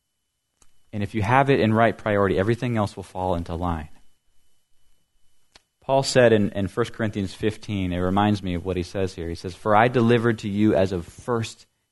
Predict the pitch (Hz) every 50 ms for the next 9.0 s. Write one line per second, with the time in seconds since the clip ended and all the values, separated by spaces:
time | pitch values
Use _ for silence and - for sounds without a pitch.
0 | _ - 92 82 - - - 87 73 - 82 78 76 - - - _ _ _ _
1 | - - _ - - _ _ _ _ _ - _ _ _ - 101 95 92 95 95
2 | 73 92 92 92 - - 90 87 85 85 - - - 80 - - - - - -
3 | - _ _ _ _ - _ - _ _ _ _ _ _ _ _ _ _ _ -
4 | - - - - - - 95 95 92 - - - 90 87 87 85 - 87 82 78
5 | 78 80 - - 82 73 - - - - _ _ - - - _ _ _ _ -
6 | - 117 113 110 104 98 - 107 107 120 - - - - - - - _ _ _
7 | _ - - 117 135 131 120 143 143 143 160 180 214 208 - 240 214 180 - 196
8 | 190 160 170 165 - 180 175 170 170 165 170 165 160 151 151 135 120 104 98 -